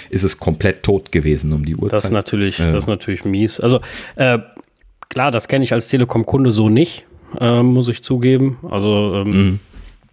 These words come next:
Speaker 2: das Netz ist genial. Also, da kann ich keinen negativen Aspekt finden. Ja, bevor jetzt irgendwer sagt, "Äh,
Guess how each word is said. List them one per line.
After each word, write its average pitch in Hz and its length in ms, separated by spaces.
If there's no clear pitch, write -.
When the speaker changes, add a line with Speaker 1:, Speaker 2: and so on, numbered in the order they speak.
Speaker 2:
das - 200
Netz 110 200
ist 110 160
genial. 117 720
Also, 101 180
da 101 120
kann 117 180
ich - 240
keinen 113 300
negativen 113 760
Aspekt - 420
finden. 139 300
Ja, 117 500
bevor 113 400
jetzt 107 180
irgendwer 110 340
sagt, 107 280
"Äh, 131 280